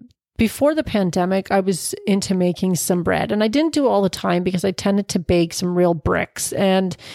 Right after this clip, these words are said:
what that meant is I would make a loaf of bread. I would put in all the time and energy. I would bake it. It would smell amazing. I would cut it open, be thoroughly disgusted with the poor quality of the bread that I was making, eat a couple slices 'cause I didn't want to waste the ingredients, and then probably end up composting the whole loaf 'cause it was really, in reality,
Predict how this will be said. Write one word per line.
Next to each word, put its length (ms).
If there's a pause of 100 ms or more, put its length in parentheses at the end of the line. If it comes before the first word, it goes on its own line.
(1300)
what 180
that 180
meant 320
is 100
I 80
would 140
make 180
a 60
loaf 260
of 100
bread. 280
I 100
would 140
put 160
in 100
all 220
the 80
time 260
and 100
energy. 380
I 60
would 160
bake 260
it. 60
It 80
would 120
smell 400
amazing. 540
I 80
would 140
cut 240
it 100
open, 420
be 140
thoroughly 380
disgusted 500
with 100
the 80
poor 300
quality 420
of 80
the 100
bread 240
that 100
I 80
was 180
making, 320
eat 180
a 60
couple 320
slices 460
'cause 120
I 60
didn't 220
want 140
to 40
waste 300
the 120
ingredients, 600
and 100
then 140
probably 380
end 120
up 120
composting 580
the 60
whole 200
loaf 280
'cause 180
it 60
was 160
really, 420
in 240
reality, 560